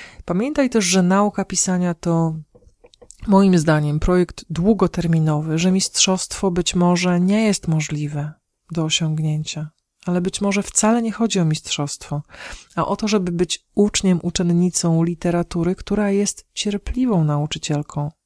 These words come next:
Cierpliwą, ale z tego, co pokazuje rynek, coraz mniej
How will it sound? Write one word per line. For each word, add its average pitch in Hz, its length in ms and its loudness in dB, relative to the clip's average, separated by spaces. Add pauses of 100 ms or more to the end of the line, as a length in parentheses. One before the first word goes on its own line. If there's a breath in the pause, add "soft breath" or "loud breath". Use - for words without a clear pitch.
(120)
Cierpliwą, 170 680 0
ale 165 140 2
z - 60 -6
tego, 165 180 -4
co 160 100 -6
pokazuje 160 580 0
rynek, 160 280 0
coraz 151 320 -2
mniej 156 360 4